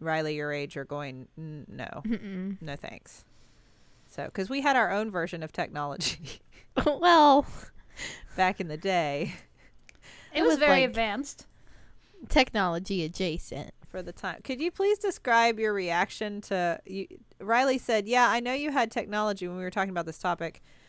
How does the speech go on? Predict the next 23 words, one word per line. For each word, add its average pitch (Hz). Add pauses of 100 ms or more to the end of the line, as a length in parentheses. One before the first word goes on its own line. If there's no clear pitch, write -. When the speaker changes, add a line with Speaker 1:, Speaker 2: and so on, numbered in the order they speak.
(260)
Speaker 1:
Uh, 175
"I 214
know 254
you 320
had 285
technology 240
'cause 214
I 196
watched 214
a 208
video 196
of 180
Taylor 202
at 170
Christmas 196
many 180
years 175
ago 165
opening 175
her 175
first 165
cell 226
phone." 160